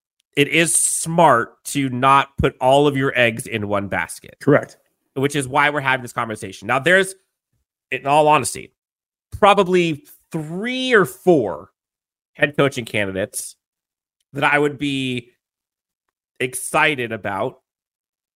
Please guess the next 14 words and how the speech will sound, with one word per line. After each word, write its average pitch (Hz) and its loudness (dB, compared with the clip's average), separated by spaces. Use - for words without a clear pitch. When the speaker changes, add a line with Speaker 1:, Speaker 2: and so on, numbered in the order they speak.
Speaker 1:
Most 160 2
excited 147 0
would 135 -6
probably 135 2
be 120 -6
Jim 123 -4
Harbaugh. 107 -8
But 139 -8
other 214 0
than 247 -2
the 214 -4
three 190 -2
or 190 2
four, 190 0